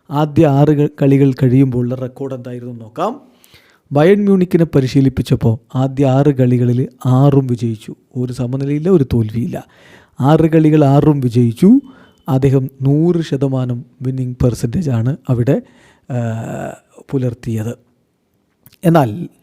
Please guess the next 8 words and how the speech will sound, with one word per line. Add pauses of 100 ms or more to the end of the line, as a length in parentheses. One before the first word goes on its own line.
(1300)
ചെൽസിയെ
പരിശീലിപ്പിച്ചപ്പോൾ
രണ്ടാമത്
ചെൽസിയും
പി
എസ്
ജിയും
ഉണ്ട്.